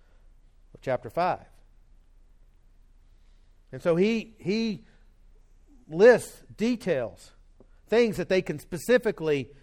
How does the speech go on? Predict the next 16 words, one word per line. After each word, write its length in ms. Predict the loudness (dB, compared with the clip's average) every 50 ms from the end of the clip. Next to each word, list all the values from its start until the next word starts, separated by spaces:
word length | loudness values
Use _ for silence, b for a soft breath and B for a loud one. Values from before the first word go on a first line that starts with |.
| b b b _ -20 -20 -20 -20 -20 _ _ -20 _ -20 _ _ -20 _ -20 -20 -20 0
work 320 | 6 8 8 8 6 2
on, 340 | -2 -2 -2 -4 -6 -10 -16 -20 -20 -20 -20 -20 -20 -20 -20 -20 -20 -20 -20 -8 -2
things 280 | 0 2 2 2 0
that 120 | -2 -2 -2
they 140 | -2 -2 0
need 220 | -2 -4 -4 -4
to 60 | -8
pray 280 | -2 2 6 8 8 8
about, 480 | 8 6 4 2 0 -2 -4 -8 -6
things 260 | -2 -2 -2 0 -2 -4
that 140 | -2 0
they 100 | 0 0
need 220 | 0 0 -2 -4 -4
to 80 | -2
be 380 | -2 0 0 0 -2 -4 -8 b b b b b
addressing. 680 | -10 -4 2 4 6 6 4 2 0 -6 -10 -10 -12